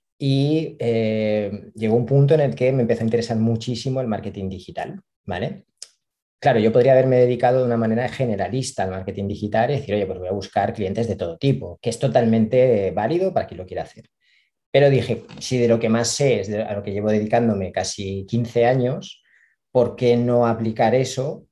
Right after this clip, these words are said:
Eh, pa-, ¿por qué no aplicar este marketing digital que estoy aprendiendo en ese sector que ya conozco?". Que además, y esto es importante, tiene demanda de este servicio. Porque sí que es verdad que, eh, a la hora,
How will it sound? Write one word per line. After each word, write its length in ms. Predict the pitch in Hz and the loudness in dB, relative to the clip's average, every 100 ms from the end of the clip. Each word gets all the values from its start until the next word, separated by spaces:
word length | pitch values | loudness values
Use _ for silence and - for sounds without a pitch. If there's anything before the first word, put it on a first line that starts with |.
| _ | _
Eh, 880 | 101 101 95 92 92 90 87 85 85 - | -4 -2 0 0 -2 -4 -4 -6 -6 -8
pa-, 160 | 95 | -6
¿por 80 | 101 | -4
qué 80 | 110 | -2
no 60 | |
aplicar 280 | 113 117 127 | -2 0 2
este 160 | 117 - | 2 -2
marketing 360 | 95 107 113 | -8 -6 -4
digital 300 | 107 113 120 | -4 0 -2
que 60 | 117 | -2
estoy 220 | - 95 | -10 -6
aprendiendo 720 | 95 113 123 139 143 156 156 - | -4 -2 0 2 4 2 0 -2
en 180 | 131 | 0
ese 160 | 120 123 | 0 -2
sector 480 | 131 113 113 123 - | -4 -2 0 -2 -4
que 160 | - 110 | -6 -2
ya 200 | 104 101 | -2 -2
conozco?". 560 | 110 151 - - 90 _ | -2 -2 -4 -10 -14 _
Que 160 | - 147 | 0 4
además, 600 | 151 147 139 120 139 - | 6 4 2 -4 -10 -14
y 80 | 107 | -12
esto 160 | 98 110 | -10 -8
es 100 | 117 | -2
importante, 760 | 113 110 110 123 113 101 135 _ _ _ _ _ _ _ _ | 0 0 2 2 2 -2 -10 _ _ _ _ _ _ _ _
tiene 380 | 131 135 123 95 | 0 4 4 2
demanda 540 | 95 98 92 90 - | -2 -6 -8 -10 -14
de 200 | - 95 | -6 -6
este 160 | 92 95 | -6 -10
servicio. 480 | 95 90 85 _ _ _ _ _ _ _ _ | -12 -12 -14 _ _ _ _ _ _ _ _
Porque 240 | 110 107 | -6 -4
sí 120 | 107 113 | -4 0
que 100 | 120 | 2
es 60 | |
verdad 280 | 120 117 123 | 4 4 2
que, 400 | 113 101 98 - - - - _ _ | 2 -2 -4 -10 -16 -16 -16 _ _
eh, 400 | - 98 92 67 | -12 -10 -8 -8
a 80 | 101 | -6
la 160 | 95 104 | -2 2
hora, 240 | 117 120 | 2 0